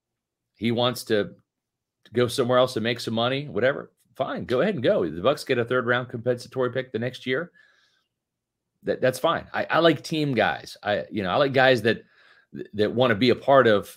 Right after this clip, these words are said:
of the Buccaneers. D-, uh, Derek Brooks in two thousand one held out for eleven days in training camp. He didn't ask for a trade. He didn't want out. He wanted the Bucs to pay him,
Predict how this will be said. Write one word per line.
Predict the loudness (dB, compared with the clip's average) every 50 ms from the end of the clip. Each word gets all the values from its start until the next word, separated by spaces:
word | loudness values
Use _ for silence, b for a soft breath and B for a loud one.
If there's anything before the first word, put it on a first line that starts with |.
| _
of | -8 -6 -6 -6 -8 -12 -20 -20 _ _ _ _ _ _ _ -20 -20 -20 _
the | _ -2
Buccaneers. | 0 0 0 0 -2 -4 -4 -4 -4 -6 -10 -16 -18 -18 -18 -20 -20 _ _ _ _
D-, | -4 -4 -2
uh, | 0 -2 -4 -4 -8 _ _ _
Derek | _ 2 2 2 2 2
Brooks | 2 4 4 4 2 -2 -6
in | -6
two | -4 -4 0
thousand | 2 2 2 2 0 -4 -4
one | -2 0 0 -2 -4 -8 -14 _ _ _ _ _ _ _ _
held | 0 0 2 4
out | 4 2 2
for | 2 0
eleven | 2 2 2 2 2
days | 0 0 0 -2
in | -6
training | -4 -4 -4 -4 -4 -8
camp. | -10 -12 -16 -16 _ _ _
He | -4
didn't | -4 -2 0
ask | -2 -2 -2 -4
for | -6 -6 -6
a | -6
trade. | -4 -4 -2 -2 0 -2 -4 -6 -12 _ _ _ _ _
He | -4 -2
didn't | -2 0 0
want | 2 0 0 0 -2 -2
out. | 0 0 2 0 -2 -2 -4 -14 _ _ _ _ _ _ _ _
He | -4
wanted | -2 0 0 0
the | 0
Bucs | 2 2 2 2 2 -6
to | -12
pay | -4 -4 -2 -2 -2
him, | -6 -8 -10